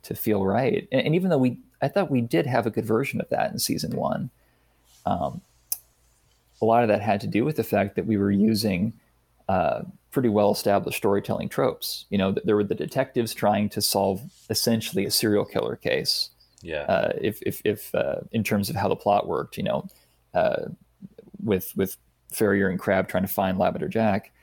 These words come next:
Speaker 1: and then Nimley and Ducky on a, a, a revenge mission. Like it's, it's,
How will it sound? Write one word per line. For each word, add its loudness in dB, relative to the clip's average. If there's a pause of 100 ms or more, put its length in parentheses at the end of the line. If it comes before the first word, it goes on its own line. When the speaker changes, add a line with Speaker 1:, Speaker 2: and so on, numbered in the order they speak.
(260)
Speaker 1:
and 2
then 2 (520)
Nimley 2
and -2
Ducky 0
on 2 (760)
a, 2
a, 0
a -2
revenge 2
mission. -6 (240)
Like 0
it's, -2 (420)
it's, -2